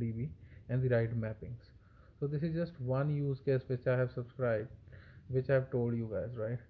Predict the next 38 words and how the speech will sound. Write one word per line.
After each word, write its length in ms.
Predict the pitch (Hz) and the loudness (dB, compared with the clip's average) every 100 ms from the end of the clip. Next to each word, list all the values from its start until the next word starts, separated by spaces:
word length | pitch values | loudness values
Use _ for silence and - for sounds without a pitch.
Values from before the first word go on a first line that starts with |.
| - - - | -20 -20 -6
So 80 | 127 135 | 0 4
there 200 | 139 135 | 6 6
are 60 | |
multiple 640 | 123 120 135 135 160 156 147 | 4 4 2 2 0 0 2
such 220 | 147 131 | 0 -2
use 220 | 131 127 - | -4 -6 -6
case 240 | 117 117 120 - 127 | -4 -4 -6 -4 -2
in 120 | 117 117 | 0 2
multiple, 580 | 120 127 143 143 139 135 - - - 127 | 2 2 -2 0 0 0 -6 -20 -8 -2
uh, 280 | 117 113 | 0 0
verticals, 640 | 110 127 127 131 123 117 120 - 120 | 2 4 4 0 0 0 -2 -6 -2
not 160 | 139 160 | 0 2
only 300 | 160 147 135 | 2 2 0
in 60 | 113 | 0
infrastructure 560 | 117 127 127 - 117 117 | 0 0 0 -4 -6 -2
but 80 | 120 | 0
also 280 | 120 117 127 | 2 0 -2
in 40 | 117 | -2
application 460 | 113 - 120 113 120 | -4 -10 -8 -8 -6
side, 200 | - 120 - - - - - - - | -8 -8 -14 -20 -20 -20 -20 -10 2
where 240 | 135 151 | 4 6
I 100 | 143 | 2
need 260 | 135 123 - | 0 -4 -4
caching. 340 | 127 - 120 120 - - - - - 120 | -6 -6 -10 -12 -16 -20 -20 -20 -12 -12
Okay, 220 | - 110 - - - 131 | -10 -12 -12 -18 -4 0
what 120 | 143 | 2
type 220 | 143 139 | 2 0
of 160 | 139 - | -2 0
caching 360 | 127 120 131 117 | 2 2 0 0
it 100 | 107 | 0
was? 240 | 101 - - - - - - - - - - | -4 -8 -16 -20 -20 -20 -20 -20 -20 -20 -10
Was 320 | 120 123 131 135 | -2 0 2 2
it 140 | 131 | 2
a 60 | 123 | 2
more 400 | 123 127 123 123 | 4 4 4 4
of 260 | 120 117 - - - - - - | 4 2 -2 -20 -20 -20 -20 -6
in-memory 560 | 135 139 143 143 151 160 | 0 0 2 2 2 0
caching, 420 | 175 185 - 226 | -2 -4 -6 -10